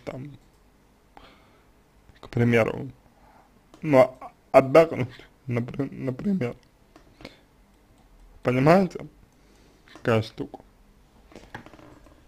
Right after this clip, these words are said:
То есть вы не готовы обеспечивать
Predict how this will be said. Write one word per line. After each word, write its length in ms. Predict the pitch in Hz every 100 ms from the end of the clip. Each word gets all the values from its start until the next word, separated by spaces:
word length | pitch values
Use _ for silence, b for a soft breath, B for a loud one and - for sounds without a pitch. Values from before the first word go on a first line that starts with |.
| - - - - - - - - -
То 100 | -
есть 100 | 127
вы 220 | 139 190 240
не 200 | 214 185
готовы 480 | 170 143 170 170
обеспечивать 920 | 147 135 143 143 180 160 131 123 120